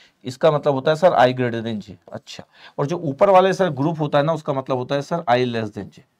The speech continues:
ये तो सर I less than J में ज़ीरो है सर, तो ऊपर के पूरे तीनों एलिमेंट, तीनों एलिमेंट ज़ीरो है सर। अच्छा, ओके, कलर चेंज करना चाहिए था यार इसका तीनों का, हाँ, कलर चेंज करना चाहिए था कि सर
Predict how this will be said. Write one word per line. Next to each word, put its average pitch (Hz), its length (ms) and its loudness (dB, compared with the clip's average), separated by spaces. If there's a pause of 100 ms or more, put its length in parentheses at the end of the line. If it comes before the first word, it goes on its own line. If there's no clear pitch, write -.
(460)
ये 131 160 -2 (360)
तो 135 40 -8
सर 165 140 6
I 151 140 8
less 165 200 4
than 170 140 2
J 160 120 0
में 170 100 0
ज़ीरो 147 200 0
है 147 60 6
सर, 160 120 4
तो 156 120 -6
ऊपर 151 180 0
के 160 100 -4
पूरे 160 300 2 (340)
तीनों 170 260 0
एलिमेंट, 120 380 -2 (580)
तीनों 165 360 0
एलिमेंट 147 500 0
ज़ीरो 131 340 -2
है 151 140 -2
सर। - 180 -18 (220)
अच्छा, - 400 -10 (120)
ओके, - 360 -10 (760)
कलर 127 220 2
चेंज 139 240 -4
करना 123 240 0
चाहिए 143 200 -12
था - 120 -16
यार - 120 -12
इसका - 220 -20
तीनों 107 240 -14
का, 139 160 -18 (1600)
हाँ, - 80 -14 (440)
कलर 120 220 2
चेंज 101 200 -8
करना 90 220 -10
चाहिए 107 200 -10
था 131 60 -4
कि 139 80 -10
सर 170 180 4